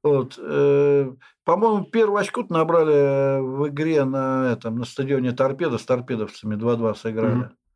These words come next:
Speaker 1: Вот.
Speaker 2: Это какой тур был, получается? Вот.
Speaker 1: Это что-нибудь типа третьего, четвертого.
Speaker 2: Короче,
Speaker 1: Ну,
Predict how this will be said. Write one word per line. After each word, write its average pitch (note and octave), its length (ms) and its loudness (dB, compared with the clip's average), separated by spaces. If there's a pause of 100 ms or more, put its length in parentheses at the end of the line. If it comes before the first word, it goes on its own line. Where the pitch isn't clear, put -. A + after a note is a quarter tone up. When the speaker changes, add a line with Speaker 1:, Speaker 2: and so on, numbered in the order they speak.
(520)
Speaker 1:
Вот. A2 300 -4
Speaker 2:
Это B2 180 -2
какой C3 260 0
тур G#2+ 200 -4
был, G2 180 -8
получается? F#2+ 640 -14
Вот. F2 140 -16 (280)
Speaker 1:
Это C#3+ 120 -14
что-нибудь C#3+ 560 -6 (180)
типа C3+ 400 -4 (500)
третьего, C3+ 380 -2
четвертого. G#2 680 -6
Speaker 2:
Короче, G#2+ 420 -10
Speaker 1:
Ну, G2+ 280 -10